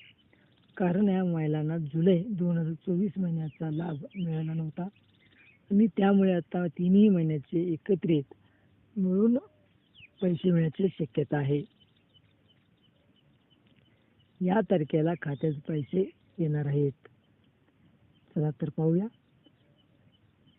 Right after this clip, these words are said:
तारीख मिळालेल्या माहितीनुसार येत्या सतरा ते एकोणीस सप्टेंबर रोजी पर्यंत महिलाच्या खात्यात पैसे जमा होण्याची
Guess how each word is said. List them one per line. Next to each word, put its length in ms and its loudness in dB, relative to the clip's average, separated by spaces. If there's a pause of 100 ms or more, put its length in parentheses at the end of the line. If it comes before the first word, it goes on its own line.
तारीख 360 2
मिळालेल्या 400 2
माहितीनुसार 600 -2
येत्या 360 -4
सतरा 600 -8
ते 260 -2
एकोणीस 320 -2
सप्टेंबर 540 -2
रोजी 360 0 (960)
पर्यंत 280 2
महिलाच्या 500 -2
खात्यात 340 -4 (140)
पैसे 440 -4
जमा 220 -6
होण्याची 720 -6